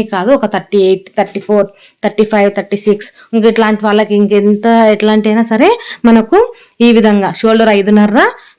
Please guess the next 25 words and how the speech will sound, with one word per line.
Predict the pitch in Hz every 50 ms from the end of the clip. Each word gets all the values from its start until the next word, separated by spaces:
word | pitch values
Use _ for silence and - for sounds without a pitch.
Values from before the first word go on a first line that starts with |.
| - -
సంఖ | 247 226 226 233 226 226
కోసం | 233 226 240 226 220 226
కూడా | 294 320 277
ఐదున్నరనే | 233 220 214 208 208 208 240 247 247
తీసేస్తున్నాను. | 220 214 214 202 208 - 214 202 190 185 202 254 349 415 392 294
ఇది | 233 226 202 202
హై | 202 208 208
నెక్ | 202 - 208 196
బ్లౌజ్ | 196 190 190 185 185 180
కాబట్టి, | 175 175 165 175 - 311 381 349 254
అంటే | 220 226 226
మనకు | 208 202 208 208 196
నెక్ | 185 185 - 220
వచ్చేసి | 214 220 214 214 285
ఎనిమిదిన్నర | 233 208 196 190 190 185 190 190
వచ్చింది | 185 185 190 185 175 165
కాబట్టి, | 165 160 156 - 156 - - - - - - - - _ 220 214
ఓకేనా? | 208 214 233 233 294 392 494 494 - _ _ _ _ _ _ _ _ _ - -
షోల్డర్ | 247 233 233 226 220
వచ్చేసి | 220 220 226 220 226 208
ఐదున్నర, | 202 190 214 214 214 262 330 339 339
సంఖ | 254 220 214 202 196 202
కోసం | 202 196 220 214 208 208
కూడా | 233 330 349
నేను | 339 302